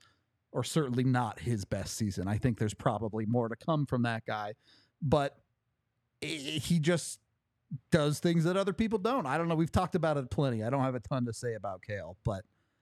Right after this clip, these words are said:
it's, it's wild how, as a defenseman, he's even in this conversation, let alone on the list as high as he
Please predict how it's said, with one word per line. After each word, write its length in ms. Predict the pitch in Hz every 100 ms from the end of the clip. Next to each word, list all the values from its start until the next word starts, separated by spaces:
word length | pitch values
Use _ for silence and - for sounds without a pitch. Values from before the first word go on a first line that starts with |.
| _ _ _ _ _ _ _ _ _ _
it's, 400 | - 143 - - -
it's 180 | 156 151
wild 520 | 147 135 120 95 85
how, 540 | - 123 120 120 117 110 _ _ - - _
as 200 | 139 139
a 20 | 123
defenseman, 720 | 127 139 131 - 127 117 110
he's 360 | 123 120 104
even 220 | 156 135
in 80 | 131
this 140 | 120 -
conversation, 760 | 135 120 110 - 117 - 101
let 140 | 120 127
alone 340 | 127 127 120 -
on 220 | 131 117
the 80 | 107
list 340 | 110 117 -
as 100 | 107
high 220 | - 110 90
as 80 |
he 60 | 90